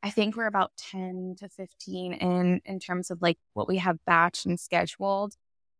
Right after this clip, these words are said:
Right now, it just feels so intimate. It feels so connected. It feels like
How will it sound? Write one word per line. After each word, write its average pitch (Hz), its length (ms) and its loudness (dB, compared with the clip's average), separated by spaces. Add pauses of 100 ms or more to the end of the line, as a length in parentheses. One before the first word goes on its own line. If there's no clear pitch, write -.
(960)
Right 277 340 -2
now, 196 480 6
it - 160 2
just 262 320 -4
feels 196 360 4
so 190 240 4
intimate. 185 500 0
It 190 100 -2
feels 202 200 0
so 220 140 0
connected. 180 540 0
It - 140 -2
feels 262 580 2
like 190 400 4